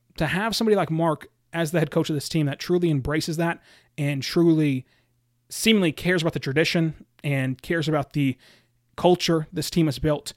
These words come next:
and wants to continue that and wants to continue this within the community and all that the Thunder have done with this community is very encouraging. And to see a veteran like George Hill and to see guys on this team, again, Hamidou Diallo is the most tenured player on this team,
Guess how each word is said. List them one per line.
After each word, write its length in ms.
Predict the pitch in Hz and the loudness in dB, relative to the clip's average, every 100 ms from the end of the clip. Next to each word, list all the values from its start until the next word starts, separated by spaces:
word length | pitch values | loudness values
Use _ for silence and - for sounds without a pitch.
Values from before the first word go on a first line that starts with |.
| _ _ | _ _
and 140 | 151 147 | -4 -2
wants 140 | 160 | -2
to 40 | 156 | -4
continue 440 | 147 - 180 175 | -6 0 2 2
that 220 | 165 160 | 2 -2
and 20 | |
wants 160 | 160 160 | -4 -6
to 80 | 147 | -6
continue 360 | 143 - 170 | -4 0 2
this 200 | 160 151 | 2 0
within 200 | 151 143 | -2 -2
the 60 | 143 | -4
community 560 | - 143 208 208 196 - - _ - | -4 -2 0 2 0 -4 -14 _ -4
and 80 | 151 | 0
all 160 | 151 | 2
that 140 | 147 139 | 0 -2
the 60 | |
Thunder 220 | 143 156 | -4 -2
have 80 | 139 | -2
done 160 | 151 147 | 0 0
with 100 | 139 | -2
this 120 | 156 | -2
community 420 | 156 147 147 139 - - _ _ 170 | -2 0 0 -2 -6 -20 _ _ 6
is 240 | 185 170 | 8 8
very 340 | 147 156 170 | 4 4 6
encouraging. 560 | 160 139 147 147 220 247 - _ _ _ | 4 0 -2 -2 -2 -6 -10 _ _ _
And 140 | 180 180 | 0 2
to 80 | |
see 340 | 180 - 233 247 | 2 0 2 4
a 80 | 185 | 4
veteran 340 | 151 170 190 | 2 2 2
like 140 | 156 | 0
George 280 | - 160 147 | 0 0 2
Hill 280 | 151 147 196 _ _ _ _ - | 2 2 0 _ _ _ _ -2
and 280 | 160 156 - | 2 2 2
to 100 | 175 | -2
see 580 | - - 233 220 180 - | 0 0 0 0 -2 -4
guys 360 | 160 170 180 180 | -4 -2 0 0
on 60 | |
this 160 | 160 - | -2 -2
team, 260 | - 180 | -2 0
again, 220 | 147 156 135 | 2 0 0
Hamidou 300 | 214 247 180 | 0 2 2
Diallo 260 | 165 160 | 2 0
is 80 | 131 | -2
the 160 | 147 135 | -4 -4
most 320 | 160 151 139 | 0 0 0
tenured 320 | - 180 180 - | -2 -2 -2 0
player 200 | 160 156 | 0 0
on 60 | |
this 140 | 147 - | 0 -2
team, 200 | 147 | -4